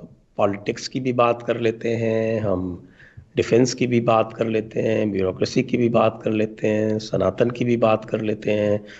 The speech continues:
फिल्मों की भी बात कर लेते हैं। यदा कदा <laughs> sports की भी बात कर लेते हैं और, अ, इंटरनेशनल relations की बात कर लेते हैं और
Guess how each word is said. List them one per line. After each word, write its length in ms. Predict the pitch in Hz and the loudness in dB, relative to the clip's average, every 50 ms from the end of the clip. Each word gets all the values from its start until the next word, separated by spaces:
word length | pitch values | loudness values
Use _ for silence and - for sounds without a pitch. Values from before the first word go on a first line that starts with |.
| - _ | -20 _
फिल्मों 420 | - - 170 165 156 160 175 175 165 | 2 4 6 6 8 8 8 8 8
की 180 | 175 170 165 | 6 0 -6
भी 120 | 135 135 123 | -8 -8 -8
बात 340 | 110 120 117 113 110 - - | -8 -6 -6 -6 -8 -10 -14
कर 100 | 117 110 | -14 -12
लेते 320 | 110 110 104 101 101 - - | -10 -12 -12 -12 -12 -16 -16
हैं। 340 | 110 107 104 104 107 - - _ _ _ _ _ _ _ _ - | -14 -10 -10 -12 -12 -12 -16 _ _ _ _ _ _ _ _ -2
यदा 300 | 120 120 127 139 143 147 | 0 0 2 2 0 0
कदा 360 | 143 135 - 139 - - 147 | -2 -2 -6 -8 -2 -2 -2
<laughs> 0 | |
sports 420 | 131 - - - - 123 139 139 | -2 -2 -8 -14 -12 -12 -12 -12
की 160 | - - 131 123 | -12 -14 -14 -10
भी 160 | 131 135 127 | -10 -10 -4
बात 280 | 131 131 120 113 - | 0 0 0 0 -2
कर 160 | - - 113 113 | -6 -8 -8 -6
लेते 300 | 113 110 110 - 120 113 | -6 -8 -10 -8 -8 -8
हैं 140 | 113 113 - - - - - - - _ - 135 | -8 -8 -12 -18 -20 -20 -20 -20 -20 _ -12 -2
और, 440 | - - 131 135 131 127 127 131 131 131 120 117 117 120 120 - - - - - _ - | 2 2 4 6 6 6 6 6 4 4 4 4 2 0 -2 -10 -16 -20 -20 -20 _ -2
अ, 40 | - | 0
इंटरनेशनल 800 | 127 131 - - 143 139 156 151 143 139 135 135 143 - 135 135 | 0 2 2 0 0 0 0 2 2 2 2 0 -4 -6 -6 -6
relations 500 | 127 120 120 123 120 117 123 127 123 117 | -6 -6 -6 -8 -8 -8 -8 -10 -10 -10
की 140 | - - 123 | -10 -12 -8
बात 340 | 117 120 107 110 107 - - | -4 -2 -2 -2 -2 -6 -10
कर 100 | - 110 | -12 -10
लेते 280 | 110 107 104 98 - 110 | -8 -8 -10 -8 -8 -8
हैं 200 | 107 107 113 - - - _ _ _ _ _ _ _ - - | -8 -8 -10 -14 -18 -20 _ _ _ _ _ _ _ -2 0
और 680 | 123 113 113 113 107 107 107 110 104 95 92 98 - | 4 4 6 6 6 4 4 2 2 0 -2 -4 -12